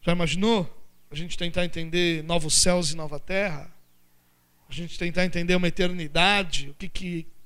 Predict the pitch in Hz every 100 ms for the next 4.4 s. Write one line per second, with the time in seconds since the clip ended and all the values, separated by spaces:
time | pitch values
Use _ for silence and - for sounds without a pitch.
0 | - - 226 226 - 214 240 226 180 175
1 | 165 180 165 156 160 202 202 170 - -
2 | - _ _ _ _ _ _ _ 151 185
3 | 202 214 220 208 185 254 233 214 190 180
4 | 202 226 208 165